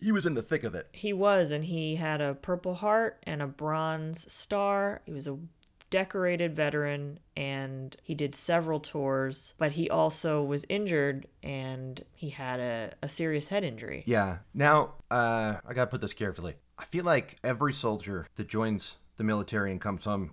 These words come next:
Speaker 1: comes home with that Purple Heart. I feel like it'd be weirder if someone didn't have a Purple Heart. What do you think, Kate?
Speaker 2: Well, isn't the Purple Heart specifically for when you save someone?
Speaker 1: Oh, it is? I thought it was, like, if you got injured or something.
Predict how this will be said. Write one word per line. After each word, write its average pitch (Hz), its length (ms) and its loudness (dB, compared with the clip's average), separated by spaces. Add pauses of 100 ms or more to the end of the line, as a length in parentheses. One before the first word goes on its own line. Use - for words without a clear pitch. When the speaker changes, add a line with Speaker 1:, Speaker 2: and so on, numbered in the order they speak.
Speaker 1:
comes 101 220 -4
home 101 180 0
with 95 120 -4
that 90 180 -2
Purple 90 240 -2
Heart. 82 380 -4
I 107 80 6
feel 123 180 0
like 120 140 4
it'd 110 80 0
be 117 100 0
weirder 113 640 4
if 98 80 -4
someone 101 320 2
didn't 78 240 -4
have 85 140 -6
a 80 40 -8
Purple 85 300 -4
Heart. 80 240 -2
What 85 60 -4
do 90 60 -2
you 80 40 -4
think, 71 160 -8
Kate? 71 180 -6
Speaker 2:
Well, 247 160 0
isn't 269 280 0
the 294 60 0
Purple 240 340 0
Heart 190 260 0
specifically 170 800 -2
for 151 340 -4
when 143 540 -4
you 139 200 -2
save 139 440 -2
someone? 139 440 -4
Speaker 1:
Oh, 139 140 2
it 123 80 0
is? 147 180 0
I 139 80 0
thought 143 160 -2
it 101 60 -2
was, 107 160 -6
like, 104 160 -4
if 107 160 -10
you 101 60 -6
got 95 160 -4
injured 90 360 -8
or 76 80 -12
something. - 280 -16